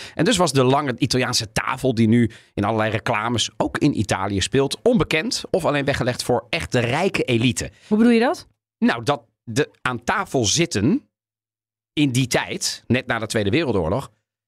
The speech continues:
Speaker 1: hoogst ongebruikelijk was.
Speaker 2: Want?
Speaker 1: Omdat mensen gewoon aten op het werk of op de grond en die agrariërs aten op het land.
Speaker 2: Aha.
Speaker 1: Dus het
Speaker 2: Ook niet 's avonds. Ja, sorry, ik voel me nu
Speaker 1: Nou
Speaker 2: ontzettende
Speaker 1: ja,
Speaker 2: snop.
Speaker 1: mm,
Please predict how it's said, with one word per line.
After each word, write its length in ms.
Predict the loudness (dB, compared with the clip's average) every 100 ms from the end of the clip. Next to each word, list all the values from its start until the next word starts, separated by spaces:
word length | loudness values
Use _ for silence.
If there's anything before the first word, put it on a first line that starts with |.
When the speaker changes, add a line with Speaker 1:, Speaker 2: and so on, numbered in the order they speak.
| _
Speaker 1:
hoogst 280 | 0 0 0
ongebruikelijk 520 | -2 -2 -2 -2 -2
was. 280 | -2 -4 -12 _ 2
Speaker 2:
Want? 360 | 2 2 -4 _ _ _ _ _
Speaker 1:
Omdat 280 | 2 2 0
mensen 240 | -2 -2
gewoon 180 | -2 -2
aten 260 | -4 -2
op 60 | 0
het 100 | 0
werk 320 | 0 -4 -8 -4
of 160 | -2 -2
op 140 | -2
de 80 | 0
grond 340 | 2 2 0 -6 -4
en 120 | 0
die 100 | 0
agrariërs 420 | 0 -4 -2 -4
aten 200 | -4 -2
op 60 | 0
het 100 | 2
land. 300 | 0 -2 -8 _ _ _
Speaker 2:
Aha. 160 | 0 2
Speaker 1:
Dus 240 | 4 2 -2 -12 _
het 260 | -2 0
Speaker 2:
Ook 60 | 2
niet 160 | 2 2
's 60 |
avonds. 340 | 0 0 0 0
Ja, 100 | 0
sorry, 240 | 0 0
ik 100 | 0
voel 160 | 2 4
me 100 | 6
nu 60 |
Speaker 1:
Nou 120 | 4
Speaker 2:
ontzettende 440 | 2 2 0 0 -2
Speaker 1:
ja, 60 |
Speaker 2:
snop. 340 | 0 -2 -2 -4
Speaker 1:
mm, 960 | 0 2 2 2 0 0 0 0 -2